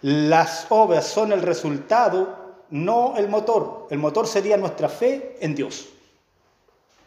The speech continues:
Y una fe verdadera en Dios no me dejará indiferente y me moverá a obrar y vivir una vida de obediencia.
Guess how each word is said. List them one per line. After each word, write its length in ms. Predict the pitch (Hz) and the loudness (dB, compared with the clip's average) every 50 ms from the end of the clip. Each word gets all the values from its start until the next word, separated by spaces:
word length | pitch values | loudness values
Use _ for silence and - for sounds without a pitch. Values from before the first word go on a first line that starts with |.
| _ _ _ _ _ _ _ _ _ _ _ _ _ _ _ _ _ _ _ _ _ | _ _ _ _ _ _ _ _ _ _ _ _ _ _ _ _ _ _ _ _ _
Y 100 | - 180 | 0 2
una 120 | 233 247 | 4 4
fe 120 | 220 247 226 | 4 2 4
verdadera 440 | 214 226 220 214 202 202 226 226 226 | 4 4 6 6 4 6 4 2 2
en 120 | 208 - | 0 -2
Dios 240 | 208 226 226 - - | -2 -2 -2 0 -2
no 140 | 208 240 233 | -2 -2 0
me 100 | 240 220 | 0 2
dejará 380 | 226 214 220 202 190 190 214 | 2 2 2 4 4 4 4
indiferente 1000 | 233 214 190 202 190 - - 170 165 214 254 240 - - - 185 185 190 185 - - - - - - - - _ _ _ _ _ _ _ _ _ _ _ | 2 0 -2 -2 -2 0 2 2 4 4 2 0 0 0 0 0 0 0 -4 -8 -14 -16 -16 -18 -20 -20 -20 _ _ _ _ _ _ _ _ _ _ _
y 140 | - 185 190 | -2 0 0
me 120 | 185 185 | 2 2
moverá 440 | 175 175 165 165 160 151 165 208 254 | 2 2 2 2 4 6 6 6 4
a 200 | 269 - 214 208 | 4 6 6 8
obrar 600 | 214 208 185 175 196 202 233 254 254 247 - - - | 8 8 6 4 2 2 4 4 2 0 -2 -6 -8
y 80 | 170 165 | -6 -6
vivir 340 | 160 165 151 185 233 233 240 | -4 -4 -4 -4 -6 -6 -6
una 140 | 220 202 180 | -4 -4 -4
vida 260 | 160 208 226 220 226 | -4 -4 -2 0 2
de 120 | 190 202 196 | 4 4 4
obediencia. 580 | 190 190 170 165 147 131 - - - - - | 2 2 0 0 -2 -4 -4 -8 -14 -16 -20